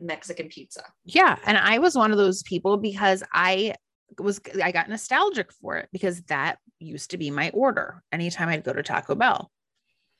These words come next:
Speaker 1: Yeah, so if you follow us on Instagram, and I hope you do, we decided to go to our local Taco Bell
Speaker 2: <laughs>
Speaker 1: and where they had a huge sign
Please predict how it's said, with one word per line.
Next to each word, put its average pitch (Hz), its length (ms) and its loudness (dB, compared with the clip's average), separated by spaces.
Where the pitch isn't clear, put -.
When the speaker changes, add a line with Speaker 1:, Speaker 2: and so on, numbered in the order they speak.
Speaker 1:
Yeah, 311 180 2
so - 220 4
if 277 100 2
you 302 100 0
follow 285 380 4
us 349 120 0
on 269 100 0
Instagram, 190 680 -2
and 165 100 -4
I 156 100 0
hope 185 240 -4
you 160 120 -14
do, 165 360 -2
we 254 180 -2
decided 220 500 0
to 220 80 -8
go 196 200 2
to 185 220 -6
our 180 360 -2
local 190 560 0
Taco 320 580 -4
Bell 254 400 2
Speaker 2:
<laughs> - 840 -2
Speaker 1:
and 226 240 -2
where 269 260 6
they 294 160 2
had 277 340 0
a 208 60 -2
huge 415 520 2
sign 190 560 2